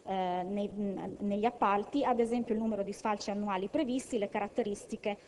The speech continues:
eh, che si vogliono inserire per avere un servizio quanto più efficiente possibile. Nell'appalto biennale sono stati previsti sette sfalci all'anno, di cui almeno il primo e l'ultimo con raccolta.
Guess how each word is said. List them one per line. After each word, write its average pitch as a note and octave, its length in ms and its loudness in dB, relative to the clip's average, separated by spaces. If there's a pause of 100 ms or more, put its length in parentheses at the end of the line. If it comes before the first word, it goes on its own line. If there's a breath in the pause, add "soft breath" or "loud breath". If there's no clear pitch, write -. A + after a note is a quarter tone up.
(160 loud breath)
eh, F#3 280 -2
che G#3 80 -4
si A3+ 180 -2
vogliono G3 360 0
inserire G3 460 -2
per G3+ 120 -2
avere G3 220 0
un G#3 80 -4
servizio G3 540 -6
quanto A3 280 -6
più G3+ 140 -6
efficiente F#3+ 500 -6
possibile. F3+ 640 -8 (560 loud breath)
Nell'appalto C#4 560 6
biennale C4 460 6
sono C4 240 2
stati B3+ 300 0
previsti B3+ 520 -2
sette A#3 360 0
sfalci G#3 420 -2
all'anno, G3 720 -2
di A#3+ 200 -2
cui C#4 180 2
almeno C4 320 6
il B3+ 80 2
primo C4 320 0
e D4 40 4
l'ultimo A#3+ 480 0
con G#3+ 180 -2
raccolta. G#3 760 -2